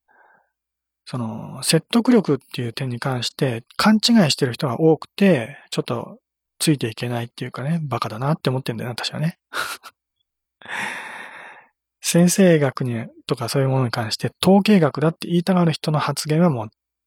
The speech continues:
全然嘘。ね、根拠はないんだから。そうやって思い込んじゃってること自体も間違いなんだからね。だからそういう嘘をもとに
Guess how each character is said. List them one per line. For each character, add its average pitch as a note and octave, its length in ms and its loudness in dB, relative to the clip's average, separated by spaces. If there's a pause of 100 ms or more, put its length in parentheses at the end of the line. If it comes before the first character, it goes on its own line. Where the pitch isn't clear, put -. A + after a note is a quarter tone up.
(100)
全 E3+ 200 4
然 E3 260 4
嘘。 - 260 0 (1300)
ね、 C#3+ 220 -6
根 A#3 160 4
拠 C#3+ 100 -2
は G#2 60 -6
な B2+ 120 -2
い D3 60 0
ん A2+ 40 -6
だ - 80 -10
か - 100 -14
ら。 - 120 -20 (840)
そ - 80 0
う A3 40 4
や - 20 2
っ - 20 -10
て - 80 2
思 F3+ 220 6
い A3 40 4
込 A3+ 180 2
ん - 20 4
じ G3 80 4
ゃ F3 40 4
っ E3+ 40 0
て - 160 -4
る D3 60 -4
こ - 100 -6
と E3 80 2
自 D#3+ 120 0
体 E3 180 0
も G#2+ 100 -10
間 G#2+ 100 -12
違 A#2 120 -10
い D3 40 -4
な C3+ 160 -6
ん G#2 60 -20
だ - 80 -20
か - 80 -14
ら C#3 80 -8
ね。 F#3 60 -4
だ - 0 -
か - 60 -20 (420)
ら C#3+ 80 -2
そ - 140 2
う G3 60 6
い G3+ 40 6
う - 100 -6
嘘 A#3 320 4
を G#3+ 60 8
も E3+ 120 6
と E3 140 2
に D3+ 240 -2